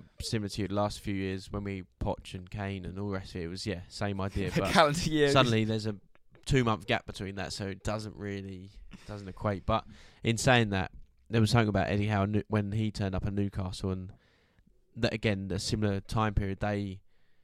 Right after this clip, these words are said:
Speaker 1: they were technically third or fourth, but they ended up in the Champions League, uh, at the end of it all. So maybe Villa, I think they'll be right. They'll be in the top five, the top five at the minute,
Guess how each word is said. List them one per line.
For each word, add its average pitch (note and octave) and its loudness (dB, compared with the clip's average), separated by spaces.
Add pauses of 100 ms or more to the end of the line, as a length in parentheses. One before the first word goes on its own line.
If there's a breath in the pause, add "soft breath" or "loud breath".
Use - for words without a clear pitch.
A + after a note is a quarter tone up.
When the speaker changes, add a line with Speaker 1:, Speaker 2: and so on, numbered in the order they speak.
(380)
Speaker 1:
they A2 0
were G#2 -2
technically G#2 -6
third G#2+ 0
or G2 -6
fourth, G#2 0
but G#2 -2
they G#2+ -4
ended G#2+ -6
up G#2 -2
in G#2+ -4
the G#2 -6
Champions G#2+ -4
League, G#2 -2
uh, F#2 -2 (720)
at G#2 -2
the F#2 -4
end A2 -2
of G#2+ -2
it D#2+ -2
all. G2+ 2
So G#2+ 2
maybe A2 6
Villa, A2 4 (1040 soft breath)
I C3+ 6
think C#3+ 8
they'll A2+ 6
be A2 2
right. A2+ 6
They'll B2 8
be C#3 8
in B2 6
the A2+ 0
top - -8
five, F2+ -6
the A2 -6
top - -2
five G#2 2
at F#2 -4
the G2 -2
minute, G2+ -4